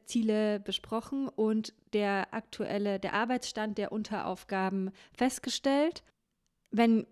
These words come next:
absehbar ist, dass eine Aufgabe nicht erreicht wird, also ich sag mal, wenn man jetzt das Ampelsystem nimmt, die gelben Aufgaben, dann eben gucken, dass man sie erreicht und bei roten Aufgaben wirklich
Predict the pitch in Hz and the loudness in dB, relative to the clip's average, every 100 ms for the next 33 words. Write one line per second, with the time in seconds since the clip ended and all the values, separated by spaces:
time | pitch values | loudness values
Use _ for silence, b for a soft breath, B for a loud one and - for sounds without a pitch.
0 | _ _ _ - 226 - 262 233 247 240 | _ _ _ 0 0 2 0 2 0 0
1 | - 214 - - 214 226 220 220 214 220 | 0 0 0 -2 2 4 4 4 2 0
2 | B B - 220 - 226 214 214 214 - | B B 2 2 4 4 6 6 4 0
3 | 190 196 247 - 247 277 302 - 190 - | -2 2 2 0 0 0 0 -2 -4 -4
4 | - 196 202 196 196 202 208 202 196 - | -4 -4 -2 -2 -2 -2 0 0 -2 -8
5 | - 208 214 214 202 202 - 214 202 196 | -4 -2 2 0 0 -6 2 4 6 4
6 | 202 196 208 214 233 233 240 - - 240 | 2 -2 2 4 2 0 -4 -6 -4 -2
7 | 247 254 254 B B - 202 196 - 208 | -2 -4 -6 B B -2 0 0 0 0
8 | 208 - - 214 208 - 247 233 247 240 | 0 -2 -2 0 0 0 2 4 2 2
9 | 247 - 214 202 196 233 214 202 214 - | 0 0 -2 -2 0 -2 -2 -2 -4 -2
10 | 208 208 214 220 B - 214 220 220 214 | -2 0 0 0 B 2 2 6 6 6
11 | - | 4